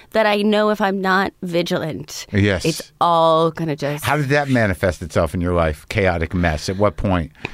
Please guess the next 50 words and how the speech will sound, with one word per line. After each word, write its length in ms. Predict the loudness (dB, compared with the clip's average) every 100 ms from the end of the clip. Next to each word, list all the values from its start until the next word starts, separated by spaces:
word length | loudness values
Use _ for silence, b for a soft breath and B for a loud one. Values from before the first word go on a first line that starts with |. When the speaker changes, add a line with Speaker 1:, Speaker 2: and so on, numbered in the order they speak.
| B
Speaker 1:
I 140 | 0
was 100 | 2
just, 140 | 0 -2
like, 100 | 0
a 80 | 0
wild 340 | 0 0 0
animal 420 | -4 -4 -2 -4
in 200 | -2 -2
my 320 | -2 -2 -4 -4 -2
early 240 | -2 -2
twenties, 440 | -4 -6 -6 -4 0
late 180 | 0
teens, 280 | 2 0 0
early 180 | -2 -4
twenties. 600 | -4 -6 -6 -10 -16 -20 -20 -4
Like, 100 | 0
Speaker 2:
Now 120 | 2
Speaker 1:
literally 400 | 2 2 2 2
a 80 | 0
feral 320 | 2 2 2
creature. 440 | -2 -8 -8 -12 -14 B 0
Speaker 2:
Really? 280 | 4 4 4
Was 200 | 2 0
the 80 | 0
transition, 880 | 2 2 2 2 0 2 2 4 2
like, 240 | 2 0 0
did, 160 | 2
was 180 | 2 2
it 80 | 0
because 460 | 0 0 2 2
of 160 | 0 0
the, 80 | -4 -4 -6
the, 580 | 0 4 4 4 0 -2
the 120 | -4
transition 580 | 0 0 2 0 0 0
from 200 | 0 -2
child 580 | -4 -4 0 2 2 0
acting 560 | -2 -2 0 -2 0 2
Speaker 1:
I 140 | 2
Speaker 2:
to 60 | 2
Speaker 1:
think 140 | 0
so. 220 | 2 2 4
I 200 | 2 0
think 240 | -2 0
that 160 | -2 2
probably 500 | 2 2 2 2 4
all 240 | 2 2
of 140 | 2
the 120 | 0 -2
pressure 580 | 0 -2 0 0 2